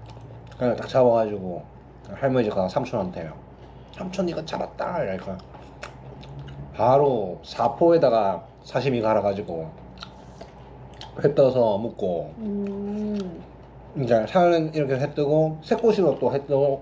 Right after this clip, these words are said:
Speaker 1: 하는데 회를 딱 뜬 다음에 도다리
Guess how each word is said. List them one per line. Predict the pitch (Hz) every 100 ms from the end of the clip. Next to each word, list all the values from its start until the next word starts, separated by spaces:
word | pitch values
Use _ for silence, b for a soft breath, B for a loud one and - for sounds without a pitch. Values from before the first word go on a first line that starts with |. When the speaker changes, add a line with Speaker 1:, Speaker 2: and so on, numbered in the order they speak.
| 123
Speaker 1:
하는데 | 135 143 131 147 151 156 - - - - - - - - - - - - - - - - - - - -
회를 | 151 151
딱 | 147
뜬 | 185 170
다음에 | 160 131 120 107 95 - - - - - - -
도다리 | 147 147 131 120 110 110